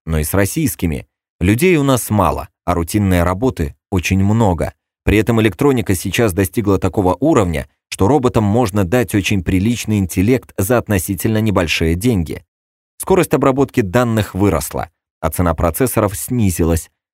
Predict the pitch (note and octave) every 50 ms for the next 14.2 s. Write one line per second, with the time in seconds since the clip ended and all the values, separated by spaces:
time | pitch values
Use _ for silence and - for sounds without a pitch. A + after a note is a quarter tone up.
0 | - - F2 E2+ G2+ G2+ F#2 E2+ - - A#2 B2+ A2 F#2+ F2 - D#2 C#2+ - -
1 | _ - - - - F2+ E2+ E2+ E2+ F2 A2 A#2+ G#2 F#2+ E2+ D2+ D#2 C2 - -
2 | _ _ _ _ _ _ _ _ _ _ _ _ _ _ - F#2 G2 G#2 G2+ A2+
3 | G2+ F2+ F#2+ G2 F#2 - - C3+ C3 G#2 F#2 G2+ A2 A2 G2 E2+ - - F#2 E2
4 | - - G#2 F#2 - - E2+ - - F#2+ D#2+ G#2+ A2 A2 - - G2 D#2+ A#1 G1+
5 | - _ _ _ _ _ _ _ _ - E2 F2 F2 F#2+ G#2+ A2+ G#2+ - C#3+ C3
6 | B2+ A#2 - B2 B2 A#2 - - A2 G#2+ G#2+ A2 C#3 D#3+ D3 G2 F2+ D2+ D#2+ F2
7 | G#2 A2 G2+ F2 G2 F#2+ F2 D#2+ - G#2+ G#2+ C3 C3 G#2 F2+ E2+ G2+ G#2 G#2 F#2+
8 | - - A#2+ A#2+ A#2 - - A2+ G2+ G2 G#2 F#2 - - F2 E2 E2 D#2 - D#2+
9 | D2+ - A2 B2 B2 A#2 A#2 - A2+ G2+ - - - G2+ G2+ G2 F2+ E2+ E2+ A#2+
10 | A#2+ A2 - A2 F#2 - - F#2+ F2+ - F#2+ E2 - - - F#2 F2 E2+ D#2+ C2
11 | B1+ - _ _ _ _ _ _ _ _ _ - - - - D#2+ F#2 A#2 B2 B2+
12 | C#3 C3+ B2+ - F#2 E2 E2 F#2+ B2 C3 B2 B2 - - C3 C3 - C3+ C3+ B2+
13 | - - D#3 D#3 B2+ G2+ E2 D#2+ D#2+ - - E2 - - F2 F2 E2+ D#2 E2 D#2
14 | - D2+ D#2 -